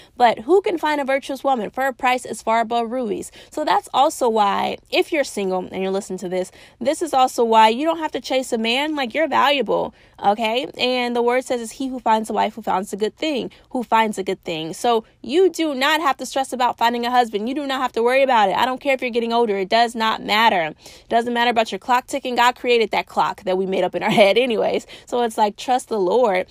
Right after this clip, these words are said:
that you don't have to worry. You don't have to fret, because there are men of God out there who are searching and seeking and praying for a virtuous wife, for a virtuous woman. And you might ask, "Well,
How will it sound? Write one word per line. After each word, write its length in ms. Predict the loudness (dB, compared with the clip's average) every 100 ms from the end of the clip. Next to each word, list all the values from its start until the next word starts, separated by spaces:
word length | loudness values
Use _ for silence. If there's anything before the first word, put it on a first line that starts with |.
| -12 -10
that 280 | 4 4 4
you 220 | -2 -4
don't 160 | 0 0
have 180 | -2 -2
to 100 | 0
worry. 280 | 0 0 0
You 120 | -2
don't 140 | -4
have 180 | -2 -4
to 100 | -6
fret, 400 | -4 2 4 4 -4 _
because 720 | -10 -4 0 2 2 0 -2 -12 _ -18
there 460 | -12 -8 0 2
are 160 | 4 4
men 260 | 2 0 -4
of 120 | -2
God 240 | 4 6
out 140 | 4 2
there 140 | -2
who 140 | -2
are 60 | -4
searching 720 | -4 -12 -2 0 0 -2 -4
and 100 | -6
seeking 400 | -6 -8 -6 -8
and 180 | -8 -8
praying 300 | -2 -2 -2
for 240 | -4 0
a 140 | 0 0
virtuous 440 | -2 -4 -4 -2
wife, 280 | 4 4 4
for 160 | -2 -2
a 80 |
virtuous 440 | -2 -6 -6 -10 -4
woman. 360 | -2 -2 -6 -16 -20 -20 -10 -2
And 120 | 0
you 60 |
might 200 | 0 -2
ask, 260 | 0 0 0
"Well, 400 | 2 4 4 0